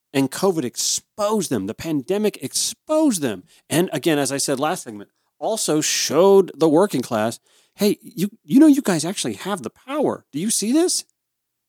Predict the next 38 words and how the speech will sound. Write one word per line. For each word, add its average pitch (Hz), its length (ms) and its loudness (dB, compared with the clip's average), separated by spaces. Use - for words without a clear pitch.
I - 80 -20
don't 156 120 -8
think 113 140 -8
we 104 80 -6
saw 147 320 -4
it. - 140 -12
Because 190 240 0
now 208 240 2
we've 170 160 4
got 160 180 -2
this, - 360 -4
this 143 200 -2
rift, 131 540 -2
this 120 180 -4
split, 196 520 -6
this 131 180 -2
disassociation, 160 1080 0
this, 113 340 -2
uh, 95 420 -16
this, 110 300 -8
this 120 280 -6
boiling 180 520 0
anger 147 360 0
below 123 260 4
the 135 100 2
surface. 147 640 0
You 131 120 -2
know, 143 300 2
things 247 220 6
aren't 311 140 4
so 302 120 4
great 208 300 2
for 247 120 0
us 208 120 2
down 196 220 4
here, 185 120 8
you 160 140 8
know. 156 420 6